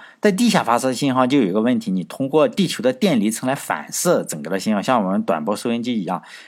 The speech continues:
但电离层是有一个问题，就是受天气的影响，你有可能是早上啊，或者是早上信号可能比中午好，然后中午的信号就不大好，然后精确度可能就是说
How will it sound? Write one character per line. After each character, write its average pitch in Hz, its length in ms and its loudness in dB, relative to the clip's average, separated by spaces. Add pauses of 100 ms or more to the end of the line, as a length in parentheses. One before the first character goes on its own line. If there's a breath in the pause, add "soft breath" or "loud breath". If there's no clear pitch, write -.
但 190 140 0
电 196 300 2
离 127 160 4
层 98 200 -6
是 110 160 -2
有 110 120 0
一 87 80 -6
个 123 100 2
问 123 160 0
题， - 100 -6
就 113 140 -4
是 165 60 -2
受 165 180 -2
天 190 260 0
气 208 120 0
的 110 100 2
影 82 180 -4
响， - 160 -2 (420 loud breath)
你 101 200 4
有 113 180 4
可 123 200 2
能 98 180 2
是 123 380 4
早 80 260 0
上 95 100 -4
啊， 113 380 2
或 98 100 -4
者 101 160 -2
是 101 360 -4 (640 soft breath)
早 107 120 2
上 123 160 2
信 165 120 2
号 160 140 4
可 131 80 0
能 113 140 2
比 113 80 -4
中 139 200 4
午 208 60 6
好， - 240 -8 (420)
然 104 140 0
后 143 80 2
中 202 160 4
午 240 80 6
的 143 100 6
信 143 160 2
号 143 120 4
就 139 80 2
不 117 100 2
大 254 220 4
好， - 360 -4
然 98 160 -2
后 101 120 0
精 156 320 2
确 165 200 4
度 107 480 2
可 - 180 -8
能 85 140 -4
就 117 140 0
是 113 180 -4
说 101 220 2